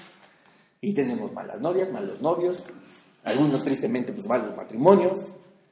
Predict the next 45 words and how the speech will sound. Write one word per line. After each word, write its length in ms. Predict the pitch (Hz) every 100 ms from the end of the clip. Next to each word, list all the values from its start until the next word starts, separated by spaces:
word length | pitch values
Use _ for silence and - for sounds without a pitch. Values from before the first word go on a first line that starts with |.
| _
¿no? 280 | - 117 113
Malas 320 | - 143 135 117
relaciones 400 | 107 110 143 127
con 140 | 113
los 120 | 95
amigos, 360 | 110 175 202 170
malas 220 | 143 139
relaciones 380 | 120 107 127 117
con 140 | 104
los 100 | 101
papás, 400 | - - 196 202 - - - - - -
con 140 | 104
los 100 | 101
amigos, 320 | 110 185 202
con 120 | 196
los 100 | 110
hermanos, 320 | 107 143 202 196
con 100 | 117
los 120 | -
primos. 500 | 185 208 202 202 - - - - _ _ -
Y 80 |
nuestro 320 | 131 156 156 170
amor 220 | 180 196
se 80 | 202
empieza 240 | 196 202
a 40 |
confundir 520 | 190 165 151 156 185 196
con 180 | 208
un 140 | 240 330
montón 360 | 302 233 247
de 140 | 240 226
cosas 440 | 214 214 220 - - - - - - -
que 80 | -
implican 920 | 151 147 147 180 175 175 175 185 202 -
nuestras 320 | 123 147 143
emociones. 540 | 190 214 302 277 208 - - -
Bueno, 180 | 180 147 - - _ - - _ _ _ - - - _ _ -
en 200 | 185 233
ese 240 | 302 320
sentido 1000 | 269 208 165 208 214 214 185 139 - -
tan 220 | - 120
terrenal, 580 | 143 127 127 139 160 160
por 140 | 139 117
así 180 | -
decirlo 380 | 135 123 123 127